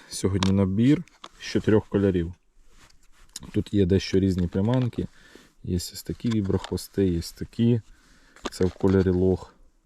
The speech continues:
А, ось такі кислотного кольору. Є і твістери,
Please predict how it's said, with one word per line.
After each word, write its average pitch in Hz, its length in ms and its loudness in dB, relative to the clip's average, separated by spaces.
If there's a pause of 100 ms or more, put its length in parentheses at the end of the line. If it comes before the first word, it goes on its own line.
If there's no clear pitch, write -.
(1300)
А, 92 720 4 (1000)
ось 92 220 -8
такі 95 340 -2 (320)
кислотного 98 600 0
кольору. 92 480 0 (640)
Є 98 200 0
і - 260 -4
твістери, 107 800 0